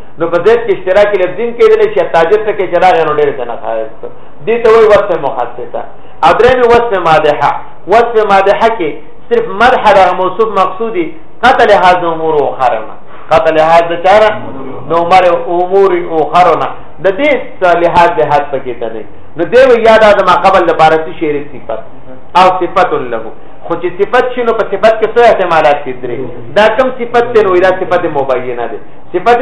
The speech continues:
مبینه ده چې الذین انعمت علیهم، دا یې کشف وکړو چې په دې خلکو باندې څنګه انعام شي. وایي داسې انعام چې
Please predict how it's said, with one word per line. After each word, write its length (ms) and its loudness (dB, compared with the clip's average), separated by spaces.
مبینه 480 2
ده 80 6
چې 200 2
الذین 320 -2
انعمت 360 2
علیهم، 440 4
دا 140 6
یې 160 2
کشف 360 0
وکړو 300 -6
چې 80 -6
په 100 -2
دې 80 4
خلکو 300 2
باندې 240 2
څنګه 240 0
انعام 320 0
شي. 120 -10
وایي 200 2
داسې 240 0
انعام 320 4
چې 60 0